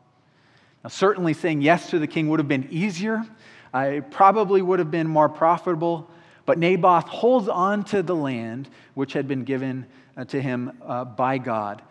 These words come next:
and to his, it was given to his family. Now, Naboth's, uh, rationale would have been largely incomprehensible to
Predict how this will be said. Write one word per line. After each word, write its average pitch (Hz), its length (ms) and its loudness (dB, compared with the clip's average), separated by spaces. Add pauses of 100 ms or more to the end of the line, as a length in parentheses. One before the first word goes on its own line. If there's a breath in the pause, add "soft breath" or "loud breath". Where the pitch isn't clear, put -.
(220 soft breath)
and 117 180 -10
to 127 160 -6
his, 117 260 -6 (140)
it 120 40 -10
was 113 160 -8
given 113 280 -10
to 127 120 -10
his 113 160 -12
family. 120 480 -8 (1120)
Now, 131 120 -4
Naboth's, 160 560 2 (320 loud breath)
uh, 123 240 0 (400 loud breath)
rationale 151 720 4
would 170 120 4
have 160 80 4
been 147 280 0
largely 175 540 6
incomprehensible 175 1200 -2
to 143 400 0